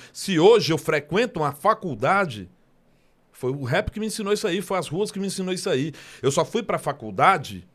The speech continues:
o dia que eu falei, agora eu quero ir pra faculdade. Ninguém vai falar que eu tenho que ir pra faculdade. Eu vou na faculdade na hora que eu falar assim, estou preparado pra ir a uma faculdade.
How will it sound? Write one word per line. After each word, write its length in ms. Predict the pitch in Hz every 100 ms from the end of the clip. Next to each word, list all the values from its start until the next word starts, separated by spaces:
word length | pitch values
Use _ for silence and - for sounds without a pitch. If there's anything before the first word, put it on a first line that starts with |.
| _
o 140 | 135
dia 220 | 110 165
que 60 | 170
eu 40 |
falei, 360 | 147 147 120 117
agora 600 | 131 135 107 123 127 147
eu 140 | 151 143
quero 300 | 147 143 123
ir 100 | 127
pra 140 | 135
faculdade. 680 | - 135 165 131 95 - - _ _ _ -
Ninguém 480 | 156 175 120 120
vai 140 | 127 143
falar 320 | 156 127 107
que 100 | -
eu 60 | 139
tenho 240 | 123 127
que 120 | 131
ir 40 | 117
pra 140 | 135
faculdade. 680 | 127 123 151 107 92 76 - _ _ _ _ _ _ _ _ _ _ _ _
Eu 120 | 123
vou 240 | 104 127 147
na 140 | 139
faculdade 480 | - 156 139 123 131
na 60 | 165
hora 80 |
que 60 | 170
eu 40 |
falar 180 | 156 185
assim, 220 | 180 165 147 _
estou 260 | - - 202
preparado 560 | 214 208 202 131 139
pra 180 | 139 156
ir 100 | 123
a 60 | 139
uma 340 | 151 156 139
faculdade. 580 | 139 156 190 147 113 -